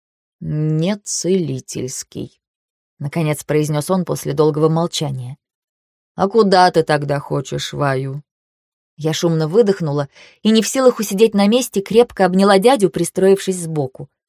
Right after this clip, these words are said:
Может быть, старик Луций был прав, и доверие действительно такая волшебная вещь?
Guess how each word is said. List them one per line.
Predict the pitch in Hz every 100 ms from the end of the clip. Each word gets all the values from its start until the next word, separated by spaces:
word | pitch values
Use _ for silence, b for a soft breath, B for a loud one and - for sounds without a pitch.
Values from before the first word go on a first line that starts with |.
| _ _
Может | 175 202 175
быть, | 190
старик | - 185 202
Луций | 202 202 214
был | 196 214
прав, | - 254 262 - _ _ _
и | 190
доверие | 185 208 240 240
действительно | 208 226 226 277 240 190 170
такая | 190 196 196
волшебная | 196 202 214 196 185 190
вещь? | 196 226 -